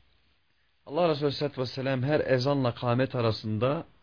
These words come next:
e, namaz vardır buyuruyor Aleyhisselatü Vesselam. Doğrudur, ezanla kâmet arasında kişi iki rekat kılabilir.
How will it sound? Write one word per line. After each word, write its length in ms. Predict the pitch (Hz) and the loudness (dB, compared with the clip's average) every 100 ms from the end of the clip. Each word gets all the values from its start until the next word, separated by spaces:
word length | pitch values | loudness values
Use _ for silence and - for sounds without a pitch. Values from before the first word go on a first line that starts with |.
| _ _ _ _ _ _ _ _ _ _ | _ _ _ _ _ _ _ _ _ _
e, 220 | 110 107 104 | -8 -4 0
namaz 400 | 120 143 127 120 | 2 2 4 6
vardır 440 | 123 104 95 85 | 6 6 0 -4
buyuruyor 380 | 92 90 90 87 | -2 0 0 0
Aleyhisselatü 560 | 92 90 - 95 - | 2 0 0 -6 -6
Vesselam. 500 | 82 - 82 82 - | -8 -8 -10 -10 -4
Doğrudur, 380 | 117 127 131 104 | 4 6 8 6
ezanla 460 | 87 120 131 127 110 | 6 6 8 8 6
kâmet 420 | - 120 117 113 | 6 4 4 4
arasında 680 | 107 92 - 95 95 120 117 | 2 2 0 -4 0 0 -2
kişi 440 | - 110 139 123 | -4 -2 0 -2
iki 220 | 117 139 | -2 4
rekat 420 | 117 104 120 - | 4 4 -2 -6
kılabilir. 640 | - 110 98 87 80 - | 0 4 6 4 0 -6